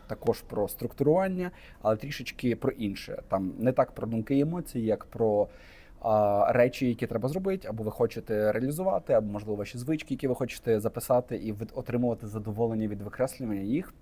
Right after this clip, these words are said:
Тому що, ну, в мене особисто там за попередні десять років я багато разів пробував цю звичку с-, е, запускати і закидав її, робив різні варіанти, електронний формат, там, в всяких додатках типу Evernote чи Notion, так само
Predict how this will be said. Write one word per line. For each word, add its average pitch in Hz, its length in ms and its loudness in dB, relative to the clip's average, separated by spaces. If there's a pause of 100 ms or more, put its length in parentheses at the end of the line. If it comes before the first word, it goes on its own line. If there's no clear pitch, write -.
(180)
Тому 120 200 0
що, 113 260 0
ну, 117 100 -2
в 110 40 -2
мене 143 200 -2
особисто 131 420 -2
там 95 240 -2 (180)
за 110 180 -2
попередні 120 320 0
десять 113 260 -4
років 127 260 0
я 98 180 -2 (260)
багато 113 380 2
разів 95 200 -4
пробував 127 460 2
цю 123 100 -10
звичку 117 340 -4
с-, - 100 -10 (560)
е, 98 80 0
запускати 107 640 0
і 98 500 -2
закидав 135 480 4
її, 117 400 0
робив 101 280 -2
різні 107 260 -4
варіанти, 143 480 -4
електронний 127 760 0
формат, 113 640 -8
там, 98 220 -10 (400)
в 101 240 -4 (360)
всяких 104 360 -4
додатках 110 400 0
типу 110 220 -4
Evernote 107 400 -2
чи 107 160 -8
Notion, 104 560 -4
так - 180 -14
само 107 480 -2